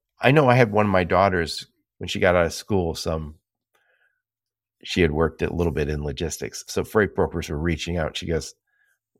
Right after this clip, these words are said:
"Oh, I got a finance degree. I'm not gonna go make a hundred phone calls a day." And I was thinking, when I was her age, I did whatever the hell I was told, <laughs> right?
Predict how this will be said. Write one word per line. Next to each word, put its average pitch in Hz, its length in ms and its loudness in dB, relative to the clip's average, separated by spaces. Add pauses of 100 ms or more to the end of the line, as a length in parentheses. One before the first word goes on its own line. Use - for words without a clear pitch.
(1200)
"Oh, 156 80 0
I 95 100 2
got 104 120 0
a - 40 -4
finance 101 520 0
degree. 64 280 -10
I'm 78 80 -6
not 90 160 -2
gonna 78 160 -6
go 78 220 -2
make 78 240 -2
a - 60 -6
hundred 82 320 -6
phone 71 200 -6
calls 69 320 -6
a 67 60 -8
day." 62 360 -6 (1000)
And 87 420 0 (200)
I 90 80 0
was 87 140 -4
thinking, 90 260 0
when 80 140 -2
I 117 80 2
was 175 180 2
her 60 160 -4
age, 71 260 -4
I - 80 0
did 120 160 4
whatever 92 360 2
the 90 160 2
hell 104 240 4
I 104 80 6
was 95 240 0
told, 139 420 4 (260)
<laughs> - 220 -4
right? - 360 4